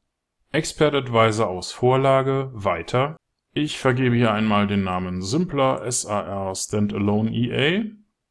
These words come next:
klicke auf Weiter, Weiter fertigstellen. Jetzt kann alles oberhalb der On-Tick-Funktion gelöscht werden und wir entfernen auch die zwei Kommentarzeilen.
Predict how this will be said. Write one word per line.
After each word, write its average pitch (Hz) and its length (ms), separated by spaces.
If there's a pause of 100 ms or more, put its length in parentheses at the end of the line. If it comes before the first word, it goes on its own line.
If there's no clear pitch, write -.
klicke 120 320
auf 95 320
Weiter, 127 560 (380)
Weiter 120 600
fertigstellen. 160 1080 (520)
Jetzt - 320
kann 123 220
alles 127 380
oberhalb 120 340
der 117 140
On-Tick-Funktion 104 960
gelöscht 101 420
werden 160 540 (440)
und 113 160
wir 110 120
entfernen 107 500
auch 101 160
die 107 140
zwei 101 240
Kommentarzeilen. 110 1300